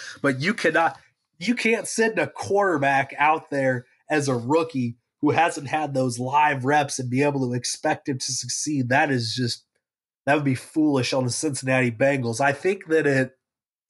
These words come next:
also depends on the position of the player. Like, I think that Clyde Edwards-Helaire will be okay.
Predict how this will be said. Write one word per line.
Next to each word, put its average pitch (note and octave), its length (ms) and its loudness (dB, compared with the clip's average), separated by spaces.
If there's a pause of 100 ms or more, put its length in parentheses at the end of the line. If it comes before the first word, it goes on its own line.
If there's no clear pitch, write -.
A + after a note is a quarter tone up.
(600)
also D#3+ 420 2
depends C#3 540 -4
on C#3+ 160 2
the B2+ 80 -4
position C#3 560 -4
of C3 80 0
the A#2+ 80 -4
player. A#2+ 640 0 (280)
Like, B2+ 380 0 (260)
I F3+ 200 4
think D#3 320 -2
that C#3+ 200 -6 (300)
Clyde D3+ 300 4
Edwards-Helaire C#3 920 0
will B2+ 180 0
be C#3 300 2
okay. C3 720 0